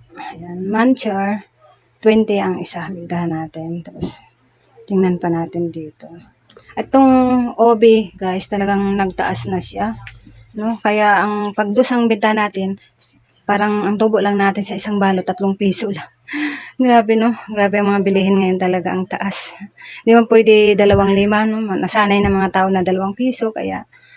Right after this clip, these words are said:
yan, pero okay lang, sacrifice na lang ang tindahan, bawi na lang tayo sa mga may promo. Ayan, guys. Tapos dito naman, tingnan naman natin. Papakita ko naman sa inyo.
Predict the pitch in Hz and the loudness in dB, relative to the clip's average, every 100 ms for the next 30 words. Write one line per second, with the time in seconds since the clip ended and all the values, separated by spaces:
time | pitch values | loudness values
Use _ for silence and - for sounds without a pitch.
0 | - - 247 226 226 226 220 214 - 208 | -14 0 2 4 2 0 0 0 -2 -4
1 | 214 202 190 196 202 202 196 185 190 202 | -4 -2 -2 -2 -4 -2 -2 -2 0 0
2 | 190 185 196 185 180 175 180 185 185 160 | 0 -2 0 0 -2 -2 -2 0 0 0
3 | 185 185 180 175 175 175 170 220 _ _ | 0 -2 -2 -2 -2 -4 -4 -8 _ _
4 | _ _ _ - 190 185 185 180 175 165 | _ _ _ -4 -2 -2 -2 -2 -2 -6
5 | - _ - 175 170 165 151 165 - - | -10 _ -10 -6 -4 -4 -8 -10 -10 -12
6 | _ - - _ 202 - 220 240 240 233 | _ -20 -20 _ -8 -4 2 2 4 0
7 | 220 196 185 190 202 185 185 175 165 160 | 0 0 0 0 -2 -2 0 2 0 -2
8 | - 120 - 82 - _ _ _ _ _ | -8 -14 -16 -18 -20 _ _ _ _ _
9 | _ _ - 208 208 208 190 196 190 185 | _ _ -14 -8 -4 -2 -2 -2 -4 -4
10 | - - 165 165 180 196 | -6 -8 -8 -4 -4 -4